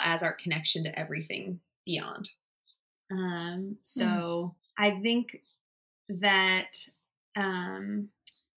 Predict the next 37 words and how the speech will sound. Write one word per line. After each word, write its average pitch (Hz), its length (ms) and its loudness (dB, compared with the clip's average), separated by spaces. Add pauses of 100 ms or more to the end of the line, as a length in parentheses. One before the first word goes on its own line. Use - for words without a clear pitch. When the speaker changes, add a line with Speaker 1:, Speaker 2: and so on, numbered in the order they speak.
(140)
Speaker 1:
yeah, 175 220 2
there's 214 200 0
more 240 220 0
that 285 100 -2
I 220 100 0
could 196 180 -4
say 175 300 2
about 170 280 -2
the 180 80 -6
connection 190 720 -2
with 208 160 0
Ayurveda. 202 500 0
Do 208 40 -4
you 185 60 -2
want 160 80 -8
me 175 80 -2
to 175 100 -2 (320)
do 175 120 -6
that 160 260 -6 (180)
real 185 140 -12
quick? 208 240 -14 (120)
Okay. - 240 4
Speaker 2:
Yeah, 226 240 4 (360)
yeah. 226 400 6
Speaker 1:
Um, 196 200 -10 (140)
Speaker 2:
Uh-huh. 294 200 6 (160)
Speaker 1:
because 233 280 2
in 294 180 2
Ayurveda, 233 400 4
there's 202 180 4
also 208 280 4
this 262 200 4
idea 180 380 4
that, - 280 0 (380)
that 185 220 0
every 220 300 6
idea 185 460 6